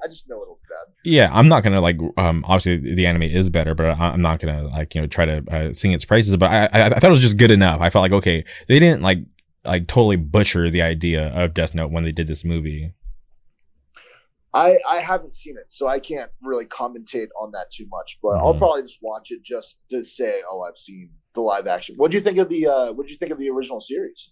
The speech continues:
Speaker 1: on, uh, like, the anime for it?
Speaker 2: Yo, there was that, okay, obviously my,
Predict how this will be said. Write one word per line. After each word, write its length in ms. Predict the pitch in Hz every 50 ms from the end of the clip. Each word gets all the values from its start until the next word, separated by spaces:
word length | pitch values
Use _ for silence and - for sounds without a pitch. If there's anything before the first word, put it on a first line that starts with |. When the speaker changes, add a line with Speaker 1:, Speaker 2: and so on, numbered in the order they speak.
| _ -
Speaker 1:
on, 240 | - 104 107 110 101
uh, 200 | 98 92 87 85 - _ _ _ _ _ _ _ _ _ _ _ - - -
like, 160 | 110 110 92
the 120 | 104 92
anime 200 | 110 123 123 98 85 - _ _ _ _ -
for 220 | 95 90 85 82
it? 80 | - - _ _ _ _ _ _ _ _ _ -
Speaker 2:
Yo, 140 | 90 92
there 160 | 85 85 92 98
was 120 | 107 110
that, 200 | 135 131 - -
okay, 300 | 87 90 - 117 107 - - - - - -
obviously 400 | - 104 131 147 135 127 - 104
my, 160 | 92 90 90